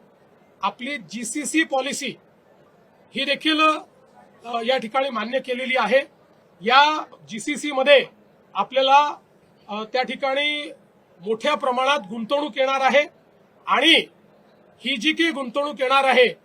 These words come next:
ती गुंतवणूक महाराष्ट्रामध्ये आपण कॅप्चर करायची ग्लोबल कॅपेबिलिटी सेंटरमध्ये, अशा प्रकारचा आपला प्रयत्न आहे.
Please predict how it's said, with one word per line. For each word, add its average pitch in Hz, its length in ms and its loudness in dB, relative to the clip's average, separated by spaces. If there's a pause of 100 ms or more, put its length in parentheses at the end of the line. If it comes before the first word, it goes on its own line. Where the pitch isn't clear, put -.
(440)
ती 302 140 -4
गुंतवणूक 269 580 -2
महाराष्ट्रामध्ये 262 920 2 (680)
आपण 269 360 0
कॅप्चर 269 340 0
करायची 277 540 2 (320)
ग्लोबल 240 360 2
कॅपेबिलिटी 269 480 -2
सेंटरमध्ये, 262 680 2 (760)
अशा 285 240 -2
प्रकारचा 277 480 0
आपला 269 220 -2
प्रयत्न 240 360 -6
आहे. 294 140 0